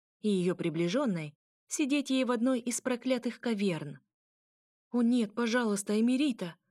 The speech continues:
взмолилась продавщица с таким ужасом, что даже мне её стало жаль. «Я всё сделаю, только не каверны!»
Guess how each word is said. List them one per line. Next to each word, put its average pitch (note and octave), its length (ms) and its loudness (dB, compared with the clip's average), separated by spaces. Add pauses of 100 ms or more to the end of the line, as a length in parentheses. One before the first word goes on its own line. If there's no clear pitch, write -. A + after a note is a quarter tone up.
(280)
взмолилась F#3 600 -2
продавщица F3+ 640 -6
с - 60 -8
таким B3+ 420 -6
ужасом, F#3 560 -4 (300)
что - 300 -2
даже B3 280 0
мне A#3 380 2
её E3+ 160 -4
стало F3+ 360 -4
жаль. E3 320 -8 (640)
«Я G#3+ 200 0
всё C#4+ 220 0
сделаю, G#3+ 420 2
только C4 300 0
не C#4 120 2
каверны!» G#3 640 0